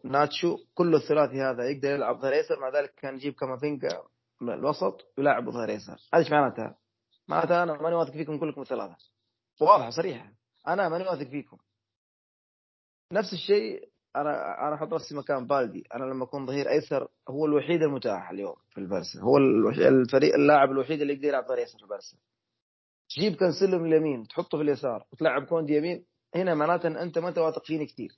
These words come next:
أو ما، خلينا نقول، ما عندك الثقة الكبيرة اللي تخليك ت-، تشاركني مباراة بهذا الحجم.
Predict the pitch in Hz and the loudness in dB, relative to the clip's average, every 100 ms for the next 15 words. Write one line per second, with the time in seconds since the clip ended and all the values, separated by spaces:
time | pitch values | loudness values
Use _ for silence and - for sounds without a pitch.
0 | _ _ _ _ _ _ _ - 139 151 | _ _ _ _ _ _ _ 0 2 2
1 | 156 170 160 175 175 156 156 143 - 175 | 0 0 0 0 0 -2 -4 -6 -4 -2
2 | 170 156 - 151 180 170 151 - 151 160 | -2 -2 -4 -2 0 0 -2 -4 -6 -2
3 | 180 175 _ - 135 _ _ _ _ _ | -2 -4 _ -18 -18 _ _ _ _ _
4 | _ - 139 175 190 170 151 151 165 143 | _ -8 2 2 2 0 2 4 2 2
5 | 135 101 98 - | -4 -6 -10 -18